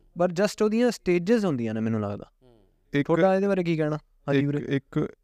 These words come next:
Speaker 3: ਇਹ ਜਿਹੜਾ ਹੁਣ ਨਵਾਂ ਸਿਸਟਮ ਚੱਲਿਆ ਨਾ ਕਿ ਹਰ ਚੀਜ਼ ਦਾ ਲੋਨ ਤੁਸੀਂ ਲੈ ਸਕਦੇ ਹੋ, ਕਿਸੇ ਵੀ ਚੀਜ਼ ਦਾ।
Speaker 2: ਹਾਂ।
Speaker 3: ਕੈਨੇਡਾ 'ਚ ਤੇ ਪਰਸਨਲ ਲੋਨ ਵੀ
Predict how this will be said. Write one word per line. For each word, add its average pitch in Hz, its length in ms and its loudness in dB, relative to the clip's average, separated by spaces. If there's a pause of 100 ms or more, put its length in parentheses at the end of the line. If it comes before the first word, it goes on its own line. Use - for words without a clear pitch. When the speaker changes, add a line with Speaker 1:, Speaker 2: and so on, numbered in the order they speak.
Speaker 3:
ਇਹ 131 220 -2
ਜਿਹੜਾ 135 300 2
ਹੁਣ 135 220 2
ਨਵਾਂ 113 300 2
ਸਿਸਟਮ 139 360 -2
ਚੱਲਿਆ 107 280 0
ਨਾ 123 120 2
ਕਿ 131 140 -2
ਹਰ 123 360 -2
ਚੀਜ਼ 120 380 0
ਦਾ 117 120 2
ਲੋਨ 110 340 2
ਤੁਸੀਂ 113 200 -2
ਲੈ 101 180 0
ਸਕਦੇ 98 340 -6
ਹੋ, 98 60 -6 (120)
ਕਿਸੇ 139 240 0
ਵੀ 151 80 2
ਚੀਜ਼ 117 220 0
ਦਾ। 104 60 0
Speaker 2:
ਹਾਂ। 107 60 0
Speaker 3:
ਕੈਨੇਡਾ 156 400 4
'ਚ - 20 0
ਤੇ 160 140 0
ਪਰਸਨਲ 151 420 0
ਲੋਨ 123 220 0
ਵੀ 123 200 -2